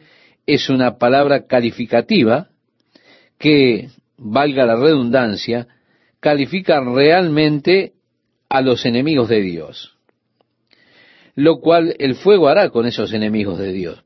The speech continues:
Pero ese mismo fuego nos transmite hacia la permanencia, porque en nosotros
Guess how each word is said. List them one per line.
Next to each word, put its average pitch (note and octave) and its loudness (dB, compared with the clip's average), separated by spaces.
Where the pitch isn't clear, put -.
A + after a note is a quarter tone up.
Pero B2+ 2
ese G3+ 0
mismo G3+ 0
fuego G2+ -2
nos C#3+ -2
transmite C#3+ 0
hacia B2 2
la A#2+ -2
permanencia, D3 -2
porque B2+ 0
en C3 -4
nosotros B2+ -2